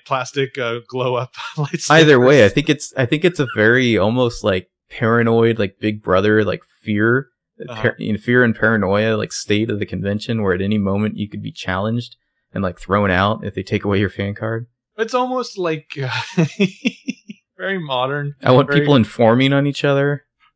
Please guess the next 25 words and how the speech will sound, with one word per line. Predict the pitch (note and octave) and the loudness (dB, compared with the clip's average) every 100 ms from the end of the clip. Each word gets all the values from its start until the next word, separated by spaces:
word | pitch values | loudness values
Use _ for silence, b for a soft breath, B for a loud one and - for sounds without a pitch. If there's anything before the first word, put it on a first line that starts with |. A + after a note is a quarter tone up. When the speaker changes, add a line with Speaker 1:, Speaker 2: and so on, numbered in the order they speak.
| G3 | -4
Speaker 1:
Very, | F3 G3 | 4 4
very | G3 A3 A3+ | 4 2 0
modern, | F#3 E3 E3+ | -2 -2 -2
but | F3+ | 0
also, | G3+ G#3+ A#3 | 0 0 -6
like, | G#3 | -6
a, | G3+ | -6
yes, | F3 D#3 B2+ | 0 0 0
there's | F3+ F3 | -6 -8
a | |
little, | G3+ A#3+ C4 | -6 -6 -4
like, | G3 D3+ D3+ | -6 -6 -4
uh, | C#3 B2 A2+ | -4 -4 -6
like, | A#2 A#2 | -8 -2
Joseph | C3+ C3 D#3+ | -2 -2 -4
McCarthy | D#3 C3 A#2+ B2 C3+ | -6 -4 -4 -4 -6
meets, | A#2 A2+ | -6 -8
like, | A2+ | -8
a | A2 | -6
Ren | G2+ G#2 | -4 -6
Fair | G2+ C#3 C#3+ D3+ - | -4 -2 -2 -4 -4
Speaker 2:
Mm-hmm, | C3+ A#2 A2 G#2+ | 0 2 2 -2
Speaker 1:
<laughs> | C3 F3 | -2 -2
vibe. | B2 | 0
Speaker 2:
mm-hmm. | A2 G2+ A2 _ _ _ - - C4+ | 0 -2 -6 _ _ _ -18 -16 -16